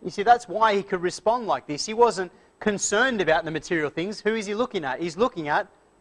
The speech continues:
God. He's concerned about the Lord, and so he's,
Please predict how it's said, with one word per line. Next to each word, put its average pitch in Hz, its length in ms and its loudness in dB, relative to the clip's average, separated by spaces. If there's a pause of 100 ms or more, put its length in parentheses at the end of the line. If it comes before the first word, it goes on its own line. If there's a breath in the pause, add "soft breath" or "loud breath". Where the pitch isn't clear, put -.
God. 147 340 4 (920)
He's - 200 2
concerned 214 480 0
about 190 200 6
the 196 100 2
Lord, 196 360 10
and 165 100 -2
so 185 160 4
he's, 220 240 -2